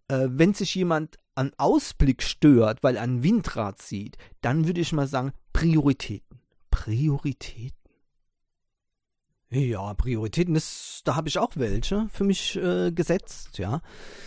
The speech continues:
Aber die werden nicht einfach einzuhalten sein, ja. Aber ich probier's. Ähm,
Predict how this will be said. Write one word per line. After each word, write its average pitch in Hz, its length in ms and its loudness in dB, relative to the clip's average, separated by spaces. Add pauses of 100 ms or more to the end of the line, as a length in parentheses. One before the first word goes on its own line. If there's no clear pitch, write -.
(320)
Aber 147 200 4
die 147 140 8
werden 143 140 10
nicht - 420 0
einfach 127 400 -2
einzuhalten 110 580 0
sein, 123 400 -4
ja. 117 340 -6 (160)
Aber - 140 -10
ich 269 140 -8
probier's. 151 640 2
Ähm, 110 360 -4